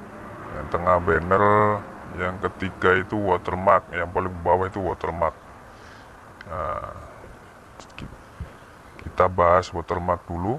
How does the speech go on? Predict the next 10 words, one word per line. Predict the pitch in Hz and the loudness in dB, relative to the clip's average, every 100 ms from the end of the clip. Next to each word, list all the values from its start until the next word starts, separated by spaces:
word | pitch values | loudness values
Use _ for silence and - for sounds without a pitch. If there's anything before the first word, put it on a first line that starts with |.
| - - - 95 | -6 -18 -10 2
Nanti | 98 107 120 | 2 4 2
edisi | 117 113 - | 2 0 -2
berikutnya | 107 104 98 101 95 113 127 127 127 123 - - - - - - - | -2 0 0 -2 -2 4 6 8 6 2 -6 -20 -20 -20 -20 -18 -2
akan | 92 - - 107 107 | -2 2 4 4 0
saya | - 104 104 104 107 107 104 104 104 104 104 104 104 101 - - - - - - - - - - - - | 0 4 4 4 4 6 6 4 4 4 2 2 0 -4 -12 -20 -20 -20 -20 -20 -20 -20 -20 -20 -18 -8
bikinkan | 90 - 92 95 - 113 117 110 | -6 -4 -6 0 4 4 2 -4
video | 101 - 95 107 | -6 -4 -2 0
mengenai | 104 95 95 95 98 98 - - - | -2 -4 0 0 0 -2 -8 -14 0
cara | 92 92 92 | 2 4 2
membuat | 95 92 90 90 90 87 82 76 | 0 -4 -2 -2 -2 -4 -6 -6